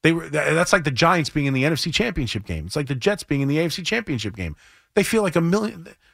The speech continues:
they're the worst teams in sport. The Jets haven't been in the playoffs in ten years. That's the twelve years.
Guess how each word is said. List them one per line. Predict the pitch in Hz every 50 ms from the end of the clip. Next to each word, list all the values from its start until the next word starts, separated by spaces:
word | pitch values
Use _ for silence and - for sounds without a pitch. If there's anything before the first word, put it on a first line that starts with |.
| _
they're | - 233
the | 208 220
worst | 220 233 226 208 - -
teams | 233 240 220 185
in | 208
sport. | 190 - - - 269 220
The | 202 175
Jets | - 226 214 -
haven't | 214 214 196
been | 196 202
in | 196
the | 185
playoffs | 160 - 208 208 180 -
in | - 175
ten | - 202 208
years. | 226 220 175 - - - - - - _ _ _
That's | - 170 208 226 - -
the | - 156 131
twelve | - - 190 214 254 233
years. | 175 113 92 82 -